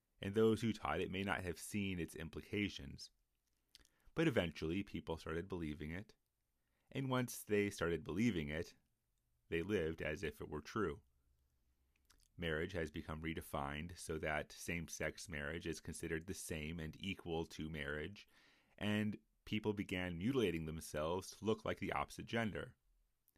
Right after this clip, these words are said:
After all, if you believe men and women are really equal in every way, then why not? What's the difference if they're really interchangeable, if they're the same?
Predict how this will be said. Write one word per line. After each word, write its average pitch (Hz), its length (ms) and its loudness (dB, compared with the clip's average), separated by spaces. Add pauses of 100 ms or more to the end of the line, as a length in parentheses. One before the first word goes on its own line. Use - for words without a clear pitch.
(840)
After - 280 4
all, 80 220 6
if 85 140 -2
you 82 80 -2
believe 80 420 -2
men 82 260 -2
and 87 100 -6
women 80 260 -4
are 78 160 -2
really 92 460 -2
equal 80 500 -2
in 76 100 -4
every 85 260 -2
way, 80 440 -2 (1000)
then 110 160 2
why 117 160 4
not? 139 300 2 (400)
What's - 220 0
the 90 60 -6
difference 90 440 0
if - 100 -12
they're 73 340 0 (140)
really 85 240 0
interchangeable, - 800 -6 (760)
if - 140 -14
they're 78 140 -2
the 76 100 -6
same? 98 420 -6